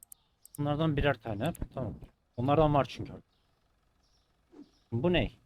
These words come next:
Yeni unumuz arkadaşlar. Kuplet. Flour. Flour. Bu dolapta ne var? Gıda var. Ana gıda var. Şimdi arkadaşlar bu unu buraya koyduk, tamam mı?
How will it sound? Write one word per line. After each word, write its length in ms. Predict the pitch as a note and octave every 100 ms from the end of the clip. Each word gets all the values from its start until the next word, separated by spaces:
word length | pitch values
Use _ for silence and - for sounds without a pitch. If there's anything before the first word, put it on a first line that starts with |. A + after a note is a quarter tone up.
| - B2
Yeni 220 | E3 E3
unumuz 360 | A#2+ G#2+ G2+
arkadaşlar. 880 | A2 G2+ G#2+ G2 - G2 F#2 - - _ _ _
Kuplet. 600 | - C#3+ C3 B2 - - _ _
Flour. 240 | - F#2 - - _ _ _ _ _ _ _ _ _ _ -
Flour. 240 | A2 F#2+ - _ _ _ _ _ _ _ _ _ _ _ _ _ - _ _ _ _ _ _ _ _ _ _ _ _ _ _ _ _ _ -
Bu 140 | F3+
dolapta 480 | G3 E3+ D#3+ - F#3
ne 260 | F3 E3+ A#2+
var? 140 | C#3
Gıda 460 | B2 A#2 A2+ A2 F2+
var. 260 | E2+ - _ _ _ _ _ _ _ _
Ana 160 | A2 G#2
gıda 260 | F#2+ E2+
var. 220 | E2+ - _ _ _ _ _ - - _ _ _ _ _ _ - _ - -
Şimdi 180 | D#3
arkadaşlar 600 | C#3 C#3+ C3+ - G2+ G2 A#2+
bu 120 | E3
unu 160 | D3+ D3
buraya 200 | D3 D3+
koyduk, 400 | C#3 A#2 F#2 -
tamam 240 | A#2+ G2+
mı? 200 | E2+ D#2+